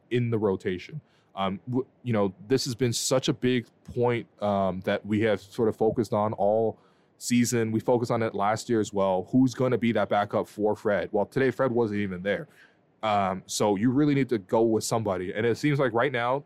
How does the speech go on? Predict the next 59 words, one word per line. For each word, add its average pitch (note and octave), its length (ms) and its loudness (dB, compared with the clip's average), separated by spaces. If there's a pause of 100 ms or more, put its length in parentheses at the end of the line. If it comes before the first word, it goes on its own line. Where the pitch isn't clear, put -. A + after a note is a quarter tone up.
you B2 80 -2
know, G#2+ 140 2
they, C#3 320 0
I D3 40 0
mean, D3 140 0
the D3 60 2
Raptors D#3+ 260 0
know, C3 260 -2
right? G#2 260 -4
Okay, B2+ 240 0
yeah, B2 120 2
the G#2 80 -4
nine G#2 160 -2
oh A#2+ 60 -2
five A#2+ 140 0
are - 20 0
playing A#2+ 180 -2
the A2 80 -4
same A#2 160 -2
time A2+ 160 -2
as G#2 80 -2
the G#2+ 60 0
Raptors. G2+ 420 -2 (280)
Delano, B2+ 260 2
you're C3+ 140 2
going C3+ 220 -2
on A#2+ 80 -2
this G#2+ 140 -4
road A#2 200 0
trip, - 200 -8 (360)
right? G#2+ 220 0 (200)
You C3 80 4
gotta C#3 160 4
get B2+ 180 2
more A2+ 160 -2
seasoning G#2 400 -2
down F#2 220 -8
there. F2 260 -12
Jeff B2+ 200 0
Dowtin, C3 420 0
he's D3 180 2
shown C3 260 0
me C3 120 0
a G#2+ 60 2
lot G#2 340 0 (400)
in A2+ 120 0
the A2+ 80 0
nine G#2 180 0
oh G#2 80 0
five. C3 380 2 (320)
He's G#2 180 -8
been A2+ 180 -2
one A2+ 100 2
of A2+ 60 0
their A2 80 2
best A2+ 240 -2
players A#2 320 0
all G#2+ 180 0
season. E3+ 460 -2